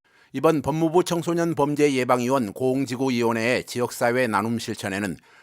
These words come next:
관내 모범 학생 다섯 명, 장학생 삼십 명, 이주 여성 열한 명에게 장학금과 생활지원금이 전달되었는데,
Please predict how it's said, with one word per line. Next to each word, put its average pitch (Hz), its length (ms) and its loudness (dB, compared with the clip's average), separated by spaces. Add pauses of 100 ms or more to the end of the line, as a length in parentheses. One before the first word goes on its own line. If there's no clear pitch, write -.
(100)
관내 131 320 0
모범 127 360 0
학생 131 360 -4
다섯 107 260 -8
명, 101 280 -4 (140)
장학생 117 600 0
삼십 117 360 -8
명, 95 220 -2 (260)
이주 120 320 -4
여성 120 340 0
열한 113 300 0
명에게 107 520 -2 (180)
장학금과 117 760 2
생활지원금이 117 880 -2
전달되었는데, 98 880 -2